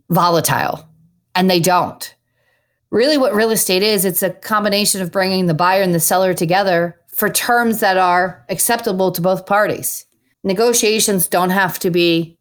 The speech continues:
volatile. They don't have to be mean. It doesn't have to have a hard stop. What we're trying to do is find a common ground where both the buyer and the seller can walk away feeling good about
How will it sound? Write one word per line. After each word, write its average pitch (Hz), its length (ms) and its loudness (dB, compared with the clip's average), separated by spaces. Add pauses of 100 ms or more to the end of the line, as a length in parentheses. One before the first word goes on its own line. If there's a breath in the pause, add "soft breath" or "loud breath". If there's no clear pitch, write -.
volatile. 170 840 2
They 170 100 0
don't 185 200 2
have 202 220 0
to 190 80 -2
be 190 120 0
mean. 180 400 0
It 180 200 -10
doesn't 190 300 -2
have 180 300 -2
to 185 80 -10
have 175 380 2
a 156 100 2
hard 180 320 0
stop. - 580 0 (440 soft breath)
What 214 160 0
we're 220 120 0
trying 262 380 2
to 254 100 0
do 208 160 0
is 202 160 0
find 175 240 0
a 175 60 0
common 196 420 0
ground 160 540 0
where 175 120 0
both 165 300 0
the 170 80 -6
buyer 170 300 2
and 196 120 -2
the 190 60 -2
seller 156 560 0
can 170 160 -6
walk 160 300 -2
away 160 320 2
feeling 208 400 0
good 160 400 0
about 156 560 0